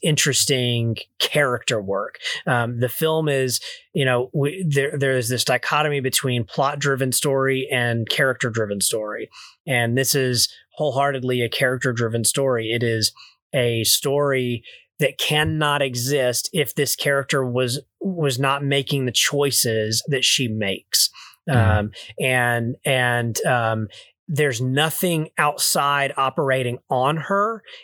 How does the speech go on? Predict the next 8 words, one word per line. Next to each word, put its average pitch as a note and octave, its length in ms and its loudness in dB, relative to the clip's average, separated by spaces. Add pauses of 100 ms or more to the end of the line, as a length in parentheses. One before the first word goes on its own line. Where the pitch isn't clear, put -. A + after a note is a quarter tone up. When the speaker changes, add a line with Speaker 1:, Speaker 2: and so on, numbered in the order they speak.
Speaker 1:
It's D3 220 0 (120)
all C#3+ 600 0 (140)
her B2 520 0 (520)
choosing C3 960 2 (100)
where C#3 380 0
this B2+ 200 0
film A#2+ 380 0
goes. F#2+ 460 -4